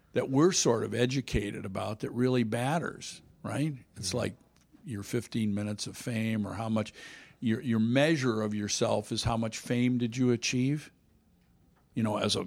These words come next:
Speaker 1: winner of a major, not the person who, you know, who met the moment, but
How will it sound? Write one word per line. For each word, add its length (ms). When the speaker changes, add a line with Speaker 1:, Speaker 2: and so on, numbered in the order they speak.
Speaker 1:
winner 800
of 160
a 60
major, 760
not 380
the 80
person 580
who, 380
you 140
know, 240
who 260
met 320
the 60
moment, 560
but 200